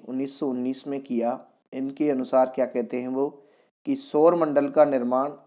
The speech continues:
सूर्य और एक अन्य तारे के सहयोग से हुआ है। ये कहते हैं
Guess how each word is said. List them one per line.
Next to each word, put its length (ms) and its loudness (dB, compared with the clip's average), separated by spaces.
सूर्य 640 0
और 180 -4
एक 460 0
अन्य 240 0
तारे 360 4
के 260 -4
सहयोग 460 -2
से 440 -6
हुआ 180 6
है। 280 -8
ये 120 4
कहते 380 0
हैं 280 -4